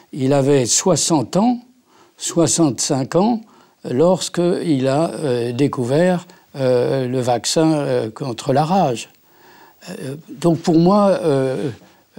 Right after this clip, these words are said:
le, le, l'antinomie apparente, artificielle qu'on crée, euh, de dire place aux jeunes, c'est, c'est, c'est, euh,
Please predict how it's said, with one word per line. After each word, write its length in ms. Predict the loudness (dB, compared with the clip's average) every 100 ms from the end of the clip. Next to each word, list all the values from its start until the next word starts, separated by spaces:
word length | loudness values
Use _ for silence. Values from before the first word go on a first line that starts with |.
| -8
le, 320 | 0 2 2 0
le, 520 | -4 -2 -2 -2 -6 -12 -18 -20 -20 _ _ _ _ _ -20 -12 -2
l'antinomie 960 | 2 2 2 4 6 6 6 4 2
apparente, 920 | -8 -4 0 2 2 2 0 -8 -18 _ -10
artificielle 840 | -6 -6 -4 -4 -2 0 2 2 2
qu'on 180 | -2 -4
crée, 400 | 0 2 2 -2 -12 -20 -20 _ -8
euh, 380 | -2 0 0 -2
de 160 | -2
dire 220 | 0 0
place 320 | 0 -2 2 2
aux 100 | 2
jeunes, 380 | 2 0 -2 -10 -12
c'est, 160 | -8 -8
c'est, 320 | -8 -6 -6
c'est, 320 | -4 -4 -4 -6 -16 -20 -20 -16
euh, 140 | -12